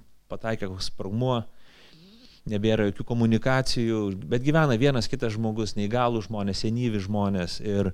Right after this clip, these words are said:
jie neturi jokių komu-, nieko nėra, nei šildymo, nei dujų, nieko nėra, nei elektros. Ir tada žmonės tiesiog gyvena taip, kaip gyvena.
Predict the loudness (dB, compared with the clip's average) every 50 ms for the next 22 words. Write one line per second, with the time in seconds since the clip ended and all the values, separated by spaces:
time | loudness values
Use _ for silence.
0 | -4 -10 -16 -12 -8 0 0 2 4 4 4 4 4 2 -2 -4 -2 -2 -2 -2
1 | 0 2 2 2 0 0 -4 -6 -6 -6 -8 -8 -10 -10 -10 -2 0 0 0 2
2 | 0 0 0 0 0 0 0 0 0 2 2 2 4 2 2 0 -2 -6 -8 -8
3 | -10 -8 -6 -4 0 2 4 4 4 2 -2 -6 -8 -8 -10 -10 -12 -14 -16 -20
4 | -20 -20 -20 -20 -20 -20 -20 _ _ -12 -10 -8 -6 -6 -4 -2 0 0 0 0
5 | 0 -2 -4 -2 -2 -2 -2 -2 -2 0 0 0 0 -2 -4 -4 -6 -6 -6 -8
6 | -8 -4 -4 -2 0 0 0 0 -2 -4 -8